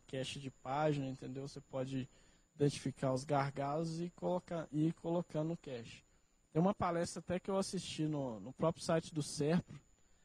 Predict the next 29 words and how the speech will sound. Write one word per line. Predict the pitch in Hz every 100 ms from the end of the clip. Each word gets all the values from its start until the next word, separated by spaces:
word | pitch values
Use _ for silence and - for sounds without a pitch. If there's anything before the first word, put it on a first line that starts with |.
| _ _ -
que | 156
fala | - 151 156
sobre | 160 175 156 151 156 151 139
performance, | - 160 - 139 135 123 120 139 123 - _ _ _ _ _ _ _ _ _ _ _ -
que | 131
fala | - 127
sobre | 139 139
performance | 151 139 147 143 -
P |
H | 147 156 151
P. | -
Essa | 131 147 -
palestra | 185 170 151 165 - - _ _ _ _ _ -
é | 151
só | - 196
seguir | - 190 190
o |
que | 202
tá | - 190
ali, | 139 107 113 - -
não, | 123 123 123 - _
não | 135
tem | - 147
erro | 151 165
não, | 160 117 107
vai, | 113 123 131 - -
vai | - 123
dar | 139
certo. | 151 - 113 -